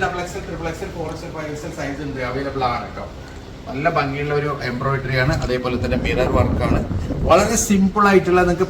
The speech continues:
പാർട്ടി വെയറിനും അതായത് നിങ്ങളുടെ, ആ, കാഷ്വൽ വെയറിനും ഒക്കെ യൂസ് ചെയ്യാൻ പറ്റിയ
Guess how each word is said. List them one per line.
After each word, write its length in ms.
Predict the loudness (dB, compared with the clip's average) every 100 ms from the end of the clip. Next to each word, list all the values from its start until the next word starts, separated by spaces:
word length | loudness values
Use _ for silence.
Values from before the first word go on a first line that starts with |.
| 6
പാർട്ടി 260 | 6 2 2
വെയറിനും 280 | 2 -2 -4 -8 -8 -2
അതായത് 300 | 0 2 4 2 0
നിങ്ങളുടെ, 340 | -2 0 -2 2 4
ആ, 20 | 4 4 4 2 -4 -2
കാഷ്വൽ 380 | 0 2 4 4 2
വെയറിനും 280 | 0 -2 -6
ഒക്കെ 180 | 0 2 4
യൂസ് 120 | 4
ചെയ്യാൻ 180 | 0 -2 -4
പറ്റിയ 200 | -4